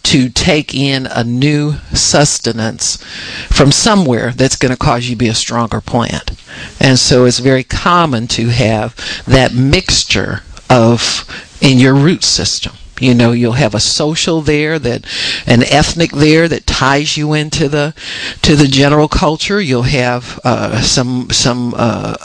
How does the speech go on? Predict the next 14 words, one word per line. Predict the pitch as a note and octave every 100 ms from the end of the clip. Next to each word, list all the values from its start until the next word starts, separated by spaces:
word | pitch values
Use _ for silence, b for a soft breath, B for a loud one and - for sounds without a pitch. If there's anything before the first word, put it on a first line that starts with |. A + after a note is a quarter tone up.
| -
um, | G#2+ A#2 G#2 - - - -
uh, | G#2 A2+ - F#2+ - - A#2+ A#2
ties | - - D3+ D3 D#3 -
that | C#3 -
tie | - D3+
you | C#3+ C#3+ C#3
into | C#3+ C#3+ - C#3 C#3 C#3+ B B B -
the | C#3+
greater | D3 D#3 F3+ E3 B2+
culture. | - G#2 F#2 - D#2 - - B B B B B
Sometimes, | - D#3+ D3 - E3 C#3+ D3 D#3 C#3+
uh, | A#2+ C3+ B2 A#2 G#2+ C3+
they | C3+ C#3
get | C3+ D3 -